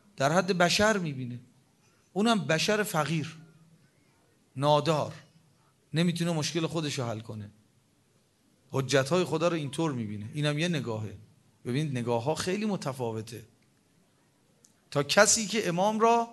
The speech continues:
نور خدا می‌بیند، وجه خدا می‌بیند. اون شب هم این شعر رو خوندم، شعر خیلی خوبیه.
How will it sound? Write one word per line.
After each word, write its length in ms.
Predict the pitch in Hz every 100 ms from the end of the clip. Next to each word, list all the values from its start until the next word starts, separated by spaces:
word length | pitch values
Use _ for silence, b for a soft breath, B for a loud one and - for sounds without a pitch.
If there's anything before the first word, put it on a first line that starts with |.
| - - _ _ -
نور 340 | 123 160 196 185
خدا 340 | 139 160 185
می‌بیند، 560 | 185 160 147 139 123 107
وجه 340 | 131 143 143
خدا 320 | 123 120 135 151
می‌بیند. 520 | 151 131 123 117 110 - - _ _ _ _ _ _ _ _ _ _ _ _ _ _ _ _ _ _ _ _ _ _ _ _ _
اون 140 | - 139
شب 220 | - 175
هم 100 | 165
این 100 | 156
شعر 220 | - 160
رو 80 | 165
خوندم، 460 | 143 196 165 123 98 -
شعر 300 | - 135 147
خیلی 280 | 160 - 165
خوبیه. 440 | 135 117 107 104